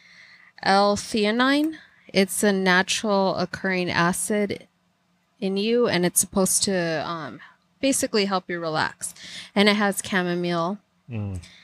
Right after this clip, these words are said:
Speaker 1: Um, there's also kava kava. Have you heard of kava kava?
Speaker 2: No, what's
Speaker 1: It's
Speaker 2: that?
Speaker 1: a Polynesian, like, root. What are you doing right
Speaker 2: I'm
Speaker 1: now?
Speaker 2: taking some C B D since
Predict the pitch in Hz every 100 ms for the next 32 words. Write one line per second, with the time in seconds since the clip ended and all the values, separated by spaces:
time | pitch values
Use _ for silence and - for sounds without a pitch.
0 | - _ - _ - _ - 202 202 190
1 | 190 180 185 - - - 202 214 220 196
2 | 196 202 214 - 226 214 208 - 202 196
3 | 196 - 196 220 233 196 202 202 196 -
4 | 208 196 - 196 240 285 _ _ _ _
5 | 110 107 101 208 214 - 220 202 - 202
6 | 202 202 190 190 196 196 208 202 190 175
7 | 175 - 202 202 208 330 349 226 277 330
8 | 208 175 170 120 - - 127 117 110 117
9 | 110 107 107 87 92